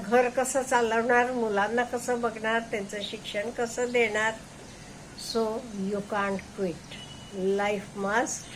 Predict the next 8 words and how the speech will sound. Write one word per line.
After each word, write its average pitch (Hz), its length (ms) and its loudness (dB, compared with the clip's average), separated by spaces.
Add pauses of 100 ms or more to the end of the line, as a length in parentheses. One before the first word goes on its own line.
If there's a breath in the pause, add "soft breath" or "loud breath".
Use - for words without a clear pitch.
(320)
go 185 300 2 (300)
on. 190 380 2 (2250)
आता 180 200 -2
कित्येक 233 720 6
वेळेला 208 460 2
स्ट्रेस - 720 4
येतो 220 360 4
आपल्याला, 170 560 0